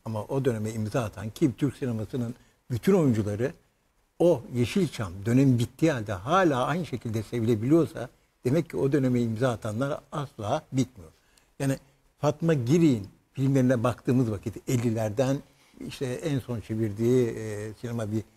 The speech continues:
mucizedir kadar aynı zamanda bu filmlerde canlandırdığı karakterlerle,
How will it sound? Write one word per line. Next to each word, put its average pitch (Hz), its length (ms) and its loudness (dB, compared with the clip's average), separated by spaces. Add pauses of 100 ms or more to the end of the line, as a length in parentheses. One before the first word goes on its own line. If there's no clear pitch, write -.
(140)
mucizedir 123 480 2
kadar 123 340 0 (400)
aynı 185 280 6
zamanda 127 680 2
bu 151 160 2
filmlerde 120 580 2
canlandırdığı 120 680 0
karakterlerle, 120 840 0